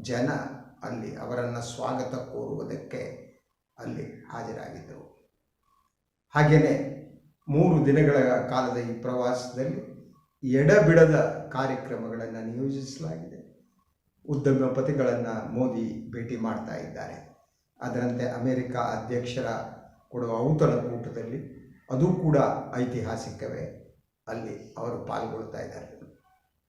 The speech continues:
ಹಾಗೇನೆ ರಕ್ಷಣೆಗೆ ಸಂಬಂಧಪಟ್ಟ ಹಾಗೆ,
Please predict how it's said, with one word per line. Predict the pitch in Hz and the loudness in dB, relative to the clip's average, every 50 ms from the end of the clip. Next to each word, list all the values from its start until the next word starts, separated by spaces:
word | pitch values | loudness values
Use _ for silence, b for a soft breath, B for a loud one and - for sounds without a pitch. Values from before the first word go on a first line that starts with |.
| _ _ _ _ | _ _ _ _
ಹಾಗೇನೆ | - 151 156 175 202 208 - - - - - - - - - - - - _ _ _ _ _ _ _ _ _ _ _ _ _ _ _ - - - - | 0 2 4 4 4 4 2 0 -4 -6 -10 -14 -16 -18 -20 -20 -20 -20 _ _ _ _ _ _ _ _ _ _ _ _ _ _ _ -20 -14 -8 -2
ರಕ್ಷಣೆಗೆ | 135 151 165 - - - - - 226 226 226 220 208 202 | 2 4 4 4 2 0 2 4 4 6 6 4 4 2
ಸಂಬಂಧಪಟ್ಟ | 151 - 165 160 160 156 156 156 147 - - 147 147 - 156 | 2 2 2 2 2 2 2 2 2 2 0 -2 -2 -2 -2
ಹಾಗೆ, | 151 151 151 156 160 160 - - - - - | -2 0 0 -2 -2 -4 -6 -10 -12 -14 -18